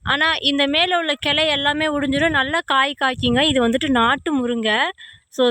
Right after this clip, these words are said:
தலை வந்துட்டு அவ்வளோ டேஸ்ட்டாக இருக்கும். நாங்க வாரத்துக்கு ஒரு டைம்னாலும் செஞ்சு சாப்பிட்ருவோம் சின்ன வயசுல. இப்போல்லாம் சாப்பிட்றதே இல்லைங்க, விட்டாச்சு அதை. So, இதுக்கு மேல ஃபாலோ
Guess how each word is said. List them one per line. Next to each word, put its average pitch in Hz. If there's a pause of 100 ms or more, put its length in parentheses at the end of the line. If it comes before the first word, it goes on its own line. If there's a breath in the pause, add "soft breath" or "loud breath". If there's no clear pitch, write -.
தலை 247
வந்துட்டு 269
அவ்வளோ 247
டேஸ்ட்டாக 247
இருக்கும். 240
நாங்க 226
வாரத்துக்கு 247
ஒரு 233
டைம்னாலும் 240
செஞ்சு 226
சாப்பிட்ருவோம் 233
சின்ன 240
வயசுல. 226 (460 loud breath)
இப்போல்லாம் 240 (440)
சாப்பிட்றதே 247
இல்லைங்க, 247
விட்டாச்சு 247
அதை. 226 (100)
So, 240 (120)
இதுக்கு 220
மேல 254
ஃபாலோ 247